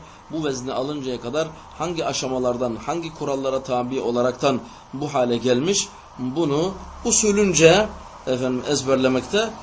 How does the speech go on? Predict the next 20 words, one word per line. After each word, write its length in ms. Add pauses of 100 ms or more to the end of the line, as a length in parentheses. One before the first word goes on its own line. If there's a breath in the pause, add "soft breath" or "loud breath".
(140)
fayda 380
var. 120 (600)
Binadaki 880 (220)
bu 140
i'lal 360
kaideleri 720 (180)
belki 300
bir 80
takımlarına 500
göre 240
çok 180
önemli 360
görülmeyebilir. 720 (380 loud breath)
Önemli 360
olmasa 460
dahi 340
bu 120
ileri, 280
e, 80 (1080)
günlerde 600